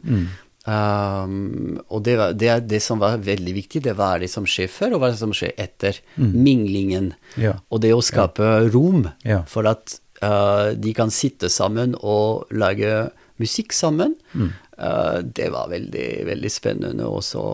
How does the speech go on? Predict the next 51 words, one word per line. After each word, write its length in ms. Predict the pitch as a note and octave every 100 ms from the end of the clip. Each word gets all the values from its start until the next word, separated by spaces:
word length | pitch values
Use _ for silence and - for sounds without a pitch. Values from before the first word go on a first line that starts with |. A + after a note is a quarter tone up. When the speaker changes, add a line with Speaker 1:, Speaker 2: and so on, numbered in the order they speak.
| G1+
Speaker 2:
eh, 300 | G1+ - -
å 200 | G#2 G#2+
etablere 460 | G2+ A2+ F#2+ F#2+ G2+
den 220 | G#2+ G#2+
dialogen, 720 | G2+ G2+ G2+ F#2+ G2 C#3+ C3 G2+
det 240 | G#2+ A2
du 80 | G#2
gjør 340 | G#2+ G#2 G2+
litt 200 | A2 G#2
Speaker 1:
Mm, 0 |
Speaker 2:
du 100 | - A#2
også, 260 | G2+ G#2 G3
Speaker 1:
mm, 60 |
Speaker 2:
ikke 120 | D#3+ B2+
Speaker 1:
mm. 40 |
Speaker 2:
sant? 180 | C#3+ D3+
Å 260 | B2 B2 A#2 - - -
skape 320 | - B2 C3+
dialog. 400 | B2 B2+ F3+ C#3 -
Speaker 1:
Mm. 260 | B2 G2 G2+ F#2 _ _ _ - -
Speaker 2:
Eh, 300 | A2 A2+ G#2+
det 200 | G2+ A#2
er 240 | C3 A2 G2+ G#2
en, 180 | A#2 A#2
eh, 180 | A#2+ A#2
det 140 | B2 C3
var 120 | B2
en 60 | G#2
sånn 180 | A#2 G#2
viktig 360 | A2 A2 B2
del 180 | G#2 G#2
av, 220 | G#2+ A#2
mm, 280 | - - G2 - -
arbeidet 400 | G#2 F#2+ F#2 G2+
vårt, 220 | G#2 -
ja. 120 | - - -
Speaker 1:
Mm. 260 | B2+ G#2 F2 - -
Speaker 2:
Ehm, 760 | A2+ A2 G#2+ - - - G#2+ G#2
Speaker 1:
Og 60 | B2
da 80 | B2+
var 180 | B2
det 140 | G#2 A2+
spesifikt 560 | - G#2+ F2 - A2
da 140 | - G#2
på 120 | -
Sri 140 | G2+
Lanka 300 | G#2 F2+ -
mellom 400 | G#2 G2+ E2+ F#2+
den 80 | G2
singalesiske 640 | F#2+ G2+ F#2+ E2 - F2+ -
og, 260 | F#2+ F#2